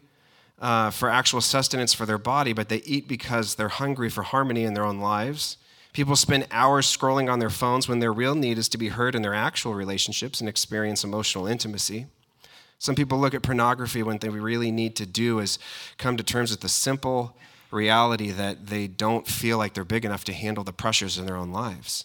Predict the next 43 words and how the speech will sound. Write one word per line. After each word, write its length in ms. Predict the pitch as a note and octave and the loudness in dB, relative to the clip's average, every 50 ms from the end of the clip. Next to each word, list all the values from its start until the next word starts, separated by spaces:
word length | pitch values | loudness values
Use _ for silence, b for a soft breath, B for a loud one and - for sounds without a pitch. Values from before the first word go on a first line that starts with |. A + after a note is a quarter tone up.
| _ _ | _ _
So 140 | - - - | -6 -4 -2
we 80 | B2+ B2 | -2 0
find 300 | - - C#3+ D3+ D#3+ E3 | 2 4 4 6 6 4
these 180 | D3+ C3 - | 2 2 2
ways 180 | B2 B2 B2+ - | 2 2 2 2
to 80 | - A#2 | 0 -2
distract 420 | A2+ G#2+ - - D3 D3+ D#3 - | -2 -2 2 4 4 4 4 2
ourselves. 320 | C3+ A#2 - - A#2+ A#2 A2 | 0 0 2 2 2 2 0
We 80 | A2+ | 0
have 100 | B2 B2 | 0 0
an 80 | A#2+ A#2 | 2 2
actual 380 | A#2 C3 D3 - - D3 C3 A#2+ | 2 2 4 4 2 2 2 0
need, 320 | A#2+ B2 A#2+ A#2+ A#2 A#2 - _ _ _ _ _ _ _ _ _ _ _ _ _ _ _ _ _ _ - - - - A2 G#2 | 0 2 0 0 -2 -4 -10 _ _ _ _ _ _ _ _ _ _ _ _ _ _ _ _ _ _ -6 -6 -6 -6 -8 2
but 240 | - C#3 C3+ B2+ - B B B B B B | 4 4 4 4 0 B B B B B B
we 100 | - C#3 | -2 0
can't 300 | C#3 - - D#3+ D3+ - | 0 2 2 2 2 2
connect 400 | - C#3+ C3 B2+ C3 C3+ C3 - | 0 0 2 4 2 2 2 2
what 120 | C#3 C3 B2+ | 0 0 0
it 60 | B2+ | 2
really 280 | A#2 A#2+ A#2 A2+ A#2 C#3 | 0 0 0 2 2 2
is. 120 | C3+ A2+ | 2 0
We 80 | A#2 G#2+ | 0 -2
can't 220 | - C3 B2 B2 | -2 -2 -2 -2
identify 600 | A#2 G#2+ F2 G2 G#2+ A#2+ B2 B2 - C#3+ C#3+ D#3 | -2 -4 -2 -2 -2 -2 -2 -2 -2 -2 -2 -2
it, 140 | F3 F#3 F3+ B B B B B B B | -2 -6 -10 B B B B B B B
and 120 | A2 A#2 | 0 0
we 80 | A2+ G#2+ | 2 2
don't 160 | A#2+ A2+ A#2 | 0 0 0
know 60 | A2+ | 0
how 140 | G#2+ A2+ G#2+ | 0 0 0
to 80 | G2+ | 0
meet 260 | F#2+ G2 A2 B2 C3+ D3+ | 0 -2 0 0 0 -2
it. 220 | E3+ - - - - - - - - - - - - - - - b b b b b b b | -2 -4 -6 -8 -8 -12 -18 -16 -16 -14 -14 -12 -12 -14 -14 -16 b b b b b b b
And 140 | - A#2 B2+ | -2 0 2
this 160 | C3 - - | 2 2 2
weakness, 500 | A#2 A#2 D3 F3 F#3 - C#3 B2+ A#2 - | 2 2 0 0 0 0 -2 0 2 2
it 140 | C3 A#2+ A#2+ | 0 0 0
makes 360 | B2 C3 D#3 F#3+ F#3+ - - | 0 2 2 2 2 2 2
us 140 | E3+ C#3+ - | 4 2 2
very 340 | G#2+ A2 C3+ C#3+ F3 G#3+ D4 | 2 2 2 2 4 2 0
bad 300 | D3 C3+ C#3 C#3 C#3+ C#3 | 2 4 6 6 6 4
at 80 | C3 | 4
identifying 800 | B2 A#2 G2+ - A2 A2+ B2 B2 - - C3+ B2+ B2+ B2+ C3 C3+ | 0 0 0 0 0 0 0 0 0 0 0 2 2 2 0 -2